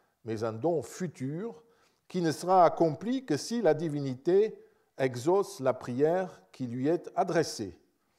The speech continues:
Cette définition d'apparence simple est plus complexe et intéressante pour l'histoire des religions romaines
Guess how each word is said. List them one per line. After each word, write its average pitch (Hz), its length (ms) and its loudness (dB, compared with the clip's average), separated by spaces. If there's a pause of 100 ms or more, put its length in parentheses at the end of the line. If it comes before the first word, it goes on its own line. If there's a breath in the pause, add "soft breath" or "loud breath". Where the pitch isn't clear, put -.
(460)
Cette 151 220 0
définition 160 720 2
d'apparence 123 680 2
simple 110 800 -2
est 117 140 0
plus 185 260 -10
complexe 170 540 -2
et 135 60 -2
intéressante 127 760 0
pour 120 140 -2
l'histoire 170 360 2
des 131 120 0
religions 123 480 -2
romaines 160 480 -2